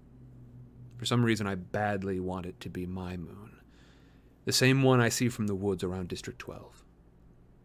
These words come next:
That would give me something to cling to in the surreal world of the arena, where the authenticity of everything is to be doubted.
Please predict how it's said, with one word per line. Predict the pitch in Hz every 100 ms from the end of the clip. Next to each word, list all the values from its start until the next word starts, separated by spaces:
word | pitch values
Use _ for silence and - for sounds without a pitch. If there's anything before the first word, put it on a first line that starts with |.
| - - - - - - - - - - - -
That | 76
would | 87
give | 101
me | 104
something | - 107 110
to | 98
cling | - - 127 123
to | 123 110
in | 95
the | 95
surreal | - 113 113 110
world | 104 110 107
of | 95
the | 98
arena, | 98 110 110 104 104 - - - - - -
where | 120
the |
authenticity | 135 143 147 131 170 165 135
of | 127
everything | 127 127 110 90
is | 87
to | 95
be | 98
doubted. | 107 107 - -